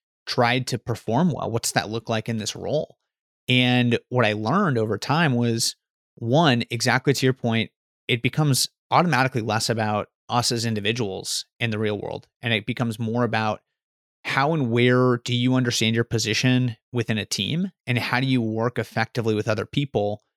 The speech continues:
to deliver a really quality, innovative project, to be a, a great player for the team. And that can, that rarely comes from somebody in the organizational hierarchy above you saying,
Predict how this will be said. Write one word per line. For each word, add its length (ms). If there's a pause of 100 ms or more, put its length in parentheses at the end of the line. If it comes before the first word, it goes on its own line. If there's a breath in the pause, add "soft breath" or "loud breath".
(320)
to 100
deliver 600
a 60
really 360
quality, 680 (220)
innovative 560
project, 460
to 80
be 180
a, 240
a 80
great 480
player 220
for 120
the 80
team. 460 (340)
And 140
that 180
can, 300 (400)
that 200
rarely 800 (300)
comes 380
from 220
somebody 480
in 80
the 80
organizational 640
hierarchy 560
above 260
you 160
saying, 460